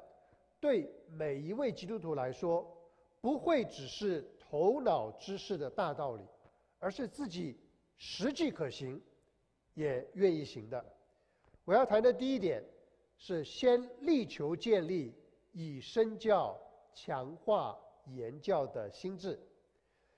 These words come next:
我们再次注意四章十一和十二节的关系。四章十一节是身-，言教，实际上是四章一到十节的一个总结，而四章十二节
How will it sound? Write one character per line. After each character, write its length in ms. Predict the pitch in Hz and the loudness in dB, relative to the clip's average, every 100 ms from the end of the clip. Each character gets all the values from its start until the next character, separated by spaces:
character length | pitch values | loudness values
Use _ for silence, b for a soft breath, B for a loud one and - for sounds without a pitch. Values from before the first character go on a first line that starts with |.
| _ _ _ _ _ | _ _ _ _ _
我 120 | 170 180 | 0 4
们 200 | 214 330 | 4 4
再 220 | 359 370 | 0 -2
次 180 | - 226 | -4 -8
注 220 | 220 214 | -4 -4
意 260 | 196 156 135 | -2 -4 -8
四 280 | - - 208 | -14 -10 -2
章 180 | 190 190 | 0 0
十 260 | - 156 160 | -4 -8 -6
一 200 | 202 214 | -6 -4
和 200 | 143 143 | -6 -6
十 200 | - 170 | -2 2
二 160 | 190 | 2
节 160 | - 113 | 2 -6
的 100 | 117 | -2
关 240 | 170 180 | 2 2
系。 240 | 180 127 107 _ _ b b b | 0 -10 -12 _ _ b b b
四 160 | 175 | -4
章 200 | 165 196 | 2 4
十 160 | 196 202 | 2 -2
一 120 | 240 | -2
节 400 | 170 165 175 214 - - | 0 6 6 6 2 -12
是 240 | - 139 | -12 -10
身-， 260 | 107 - 208 - | -8 -8 -8 -6
言 260 | 135 131 | -6 -6
教， 240 | 175 262 165 - - - b b b b | 2 4 4 0 -16 -20 b b b b
实 180 | 160 | -6
际 140 | 190 208 | -4 2
上 200 | 220 190 | 4 4
是 200 | - 185 | 2 -6
四 260 | - 226 151 | -6 -8 0
章 280 | 185 190 - | 0 0 -4
一 160 | 254 262 | -6 -4
到 420 | - 254 160 135 | 2 4 4 0
十 480 | - - - 151 220 | -8 -16 -10 -8 -8
节 420 | - 156 160 - - - | -4 0 0 0 -6 -12
的 80 | 131 | -8
一 80 | 139 | -4
个 100 | 180 | -4
总 240 | 151 117 | -4 -8
结， 320 | 135 143 185 - - _ b b b b | -2 0 0 -4 -20 _ b b b b
而 220 | 175 240 | 2 2
四 300 | - - 269 | 0 -8 -2
章 240 | 208 233 | 2 2
十 200 | - - | 0 2
二 200 | 247 294 | 8 8
节 360 | 160 151 143 | 6 2 -2